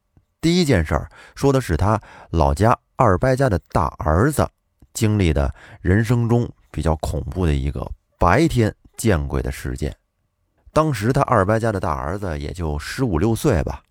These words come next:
这件事儿到如今他都不愿意提起。我的老家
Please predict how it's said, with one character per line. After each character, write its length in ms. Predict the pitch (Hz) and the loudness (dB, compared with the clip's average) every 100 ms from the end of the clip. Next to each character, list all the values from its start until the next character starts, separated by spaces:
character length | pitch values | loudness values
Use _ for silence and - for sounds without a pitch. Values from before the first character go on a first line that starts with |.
| _ _ _ | _ _ _
这 160 | - 113 | 0 2
件 180 | 76 73 | 2 -2
事 100 | - | -4
儿 140 | - _ _ | -10 _ _
到 260 | - 73 71 | -2 0 0
如 260 | 69 80 | -2 -4
今 240 | 113 143 147 _ _ | -2 -2 -2 _ _
他 140 | - 82 | -4 0
都 160 | 76 - - _ | 0 -2 -14 _
不 140 | - | -2
愿 260 | 82 80 65 | 0 2 0
意 60 | 67 | -4
提 240 | - 76 | -6 -8
起。 180 | - 87 _ _ _ _ _ _ _ _ _ _ _ _ _ _ _ _ _ _ _ _ _ _ | -8 -12 _ _ _ _ _ _ _ _ _ _ _ _ _ _ _ _ _ _ _ _ _ _
我 140 | 98 104 | 2 4
的 100 | 156 | 4
老 200 | 92 65 | 2 2
家 240 | 85 92 | 2 0